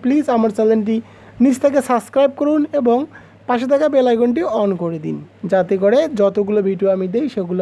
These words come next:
আপনারা নোটিফিকেশন আকারে পেতে পারেন। তো দুটি রিপোর্ট পড়লেই সকল রিপোর্ট হয়ে যাবে দশ মার্কে দশ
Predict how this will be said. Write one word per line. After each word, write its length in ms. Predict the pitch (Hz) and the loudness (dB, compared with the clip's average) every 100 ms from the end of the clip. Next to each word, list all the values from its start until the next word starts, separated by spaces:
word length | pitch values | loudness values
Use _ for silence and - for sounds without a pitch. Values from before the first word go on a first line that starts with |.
| 175 | -2
আপনারা 220 | 185 190 220 | -2 -4 -2
নোটিফিকেশন 540 | 180 170 165 165 165 170 | -2 -2 -4 -4 -2 -2
আকারে 200 | 165 226 240 | 0 0 0
পেতে 180 | 185 170 - | -2 -2 0
পারেন। 240 | 262 208 139 - - - - - - | 2 2 -2 -12 -20 -20 -20 -20 -2
তো 100 | 294 269 - - - - | 0 2 -2 -18 -12 -6
দুটি 220 | 208 285 320 302 | -2 0 0 0
রিপোর্ট 240 | 277 302 - | 0 -2 2
পড়লেই 300 | 247 226 349 381 _ - | 2 2 0 -6 _ -6
সকল 260 | 262 277 311 294 | -4 0 0 0
রিপোর্ট 280 | 247 269 269 262 | 0 0 0 -2
হয়ে 160 | 214 233 226 | 0 0 0
যাবে 200 | 214 254 370 - - 214 | 0 -2 -4 -14 -4 0
দশ 140 | 220 - | 0 0
মার্কে 280 | 208 202 269 320 226 196 | -2 -2 -2 -4 0 0
দশ 160 | 175 | 0